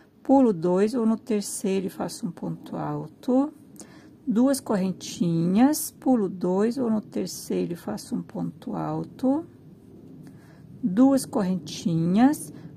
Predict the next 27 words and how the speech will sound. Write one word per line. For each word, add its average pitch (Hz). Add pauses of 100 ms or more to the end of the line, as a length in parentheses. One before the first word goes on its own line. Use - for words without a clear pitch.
(100)
pulo 233
dois, 180
vou 269
no 226
terceiro 196
e 180
faço 175
um 180
ponto -
alto. 165 (760)
E 240
vou 220
fechar 233 (300)
o 262
próximo 220
espacinho 240
com 190
dois 208
pontos -
altos. 190 (2000)
E 202
um 202
ponto 202
alto 208
no 214
ponto 214
alto. -